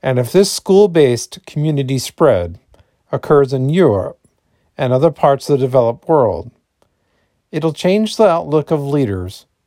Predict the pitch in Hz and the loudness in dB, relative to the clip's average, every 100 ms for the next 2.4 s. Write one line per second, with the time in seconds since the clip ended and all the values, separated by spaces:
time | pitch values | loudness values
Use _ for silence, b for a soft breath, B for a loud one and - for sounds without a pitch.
0 | _ _ - 160 180 170 135 110 - - | _ _ -4 0 0 2 0 0 -4 -14
1 | - - _ _ _ _ _ _ - 131 | -14 -20 _ _ _ _ _ _ -8 -6
2 | 107 90 85 - | -4 -6 -10 -16